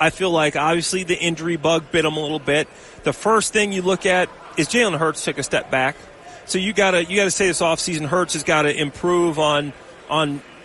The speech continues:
the blitz. End of the season, the biggest thing was the blitz. The guy act like he's never, never seen zero blitz before, and he wasn't getting the ball out, and they just didn't have an answer for it. The second thing is defensive backfield. James Bradberry was getting beat like he stole something.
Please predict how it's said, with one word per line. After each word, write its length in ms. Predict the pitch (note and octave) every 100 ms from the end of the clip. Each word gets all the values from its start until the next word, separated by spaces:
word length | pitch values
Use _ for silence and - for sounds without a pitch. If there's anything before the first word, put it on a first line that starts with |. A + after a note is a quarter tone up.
| - -
the 80 | D#3
blitz. 440 | C#3 D3+ G#2+ - -
End 100 | G3
of 80 | G3
the 60 |
season, 460 | F3 G#3 F#3+ F3+ F3 - - -
the 60 | D#3
biggest 300 | F3+ F3+ F3
thing 140 | F3+ D#3+
was 180 | D3
the 80 | D#3
blitz. 380 | - G3+ C#3+ -
The 120 | D3
guy 180 | F3 F3
act 200 | F3 F3+
like 120 | F3 E3+
he's 180 | D3+
never, 360 | D#3+ D#3+ D#3 D3 - -
never 240 | E3 D#3+ D3+
seen 280 | - D#3 C3+
zero 260 | E3 D3
blitz 300 | C3+ E3+ C4
before, 320 | - - C#3
and 80 | C#3
he 60 | D3+
wasn't 220 | E3+ F#3+
getting 100 | G3
the 60 | F#3+
ball 280 | E3 C#3
out, 140 | C#3 E3
and 80 | D3+
they 60 |
just 180 | D3+ D3+ -
didn't 200 | E3 D#3
have 160 | E3 F#3
an 60 |
answer 320 | F3+ C4 - C#3+
for 280 | - B2
it. 80 | A#2+ - - - - -
The 60 |
second 260 | D3+ C4+ B3
thing 200 | G3 F#3
is 220 | F#3+ - - - -
defensive 340 | A#3 C#4 F#3+
backfield. 480 | E3+ A#3+ - C#3 B2+
James 200 | G#3+ C4+
Bradberry 720 | - G3 D4+ F3+ C#3 C3 C#3 - - - -
was 120 | F3
getting 180 | G3+ E3
beat 180 | A#3 G3+
like 120 | F#3+
he 80 | E3+
stole 260 | - C4+
something. 400 | D4+ C#3 A2+ G#2+